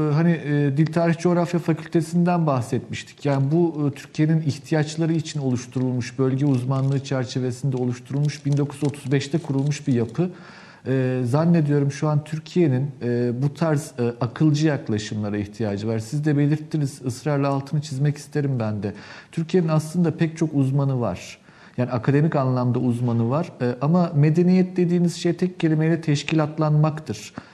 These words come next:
Yani bu uzmanları nasıl kullanılıyor, nasıl değerlendiriliyor? Hem akademik yapılanma anlamında,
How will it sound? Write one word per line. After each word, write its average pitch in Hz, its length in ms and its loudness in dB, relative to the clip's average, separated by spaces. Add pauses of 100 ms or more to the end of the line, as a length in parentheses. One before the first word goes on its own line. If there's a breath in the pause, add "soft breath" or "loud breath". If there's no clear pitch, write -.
(140 loud breath)
Yani 143 220 4
bu 180 140 0
uzmanları 151 640 4
nasıl 156 320 0
kullanılıyor, 135 600 0
nasıl 143 320 0
değerlendiriliyor? 123 720 0
Hem 160 200 2
akademik 151 480 0
yapılanma 143 540 2
anlamında, 120 680 0